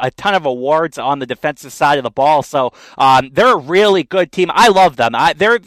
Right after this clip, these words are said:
I mean, I, I'm a neutral observer, Dan, but I just love that story, the way they've come together.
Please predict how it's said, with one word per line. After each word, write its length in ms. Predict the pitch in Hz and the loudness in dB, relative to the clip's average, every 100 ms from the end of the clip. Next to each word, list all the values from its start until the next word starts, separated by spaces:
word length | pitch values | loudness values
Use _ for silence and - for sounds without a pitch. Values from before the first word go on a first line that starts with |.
| _ | _
I 160 | - 196 | -2 -2
mean, 200 | 196 175 - - - | -2 -12 -16 -18 -2
I, 300 | 170 185 220 | 2 4 4
I'm 80 | |
a 60 | 214 | 0
neutral 420 | 220 254 240 220 | -6 -6 -2 -2
observer, 460 | 185 160 196 208 208 | -2 -4 -4 -4 -2
Dan, 240 | 208 208 | 0 2
but 180 | 196 170 | 2 4
I 80 | 202 | 2
just 320 | 254 214 147 | 0 -10 -4
love 300 | 147 190 156 | 2 2 4
that 240 | 170 - | 2 2
story, 380 | - 165 160 156 | -2 -4 0 0
the 100 | 147 | 0
way 160 | 151 175 | -2 0
they've 240 | 165 151 | -2 -4
come 240 | - 175 160 | -6 -6 -6
together. 560 | 151 139 139 143 135 | -4 0 0 0 -2